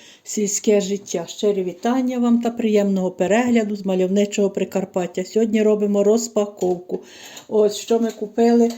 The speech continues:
у, у В А Т Б. Так, е, м, макарони,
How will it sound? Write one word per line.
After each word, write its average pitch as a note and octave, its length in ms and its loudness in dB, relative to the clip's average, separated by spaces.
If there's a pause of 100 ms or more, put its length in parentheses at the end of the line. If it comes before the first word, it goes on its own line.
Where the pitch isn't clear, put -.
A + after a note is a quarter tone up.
(260)
у, G#3+ 80 0
у A3 300 4
В G3+ 100 2
А G#3+ 80 2
Т G#3+ 200 -2
Б. F#3 260 -2 (580)
Так, F#3 480 -4 (160)
е, F3+ 180 -4 (400)
м, G3+ 440 -4
макарони, G#3 960 2